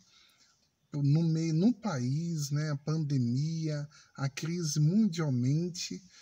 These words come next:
mas em breve estaremos retornando com vários vídeos legais para este canal. Espero que vocês venham nos ajudar a compartilhar o crescimento do canal.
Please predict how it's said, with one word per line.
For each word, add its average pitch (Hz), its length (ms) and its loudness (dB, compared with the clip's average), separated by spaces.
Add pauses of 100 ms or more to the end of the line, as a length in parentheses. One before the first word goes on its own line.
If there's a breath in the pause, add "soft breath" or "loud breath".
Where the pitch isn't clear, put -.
(240 loud breath)
mas 147 480 0
em 185 120 0
breve 165 400 -2
estaremos 151 920 -2 (260 loud breath)
retornando 143 920 -2
com 139 260 0
vários 147 480 -4
vídeos 131 680 -4
legais 147 840 -4 (800 loud breath)
para 143 220 0
este 151 380 0
canal. 139 640 -4 (460 loud breath)
Espero 165 500 -4
que 156 140 -8
vocês 139 640 0
venham 135 200 0
nos 131 240 2
ajudar 127 720 -4 (240 loud breath)
a 127 140 -6
compartilhar 151 1000 -4
o 139 80 -2
crescimento 139 840 -2
do 139 120 -4
canal. 127 600 -4